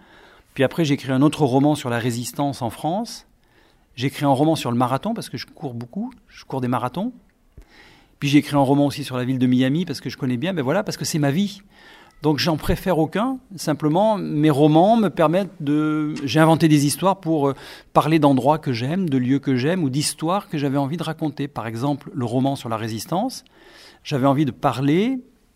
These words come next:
de cette période-là, de la résistance, de la guerre, parce que mon père, à moi, euh, a, a, a combattu dans, dans cette région où j'ai situé le, le roman, qui est ma ville, euh, où je suis né, en France, à Brive.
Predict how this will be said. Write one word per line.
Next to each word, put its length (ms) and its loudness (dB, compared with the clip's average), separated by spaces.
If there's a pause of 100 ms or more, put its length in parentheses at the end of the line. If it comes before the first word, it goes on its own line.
(200)
de 160 0
cette 320 -2
période-là, 520 2
de 60 -6
la 80 2
résistance, 560 -2
de 80 2
la 140 2
guerre, 340 2
parce 180 -8
que 80 -2
mon 180 2
père, 260 -2
à 40 0
moi, 340 -2
euh, 260 -6
a, 360 -8
a, 460 -8
a 60 -4
combattu 640 0 (500)
dans, 140 -6 (120)
dans 80 -6
cette 200 -6
région 400 -2
où 40 -2
j'ai 120 -6
situé 340 -6
le, 220 -4
le 100 -2
roman, 360 -4
qui 180 -12
est 40 -8
ma 280 -6
ville, 280 -6
euh, 300 -10 (380)
où 80 -8
je 80 -6
suis 240 -6
né, 100 -2
en 80 -6
France, 260 -10
à 60 -6
Brive. 300 -10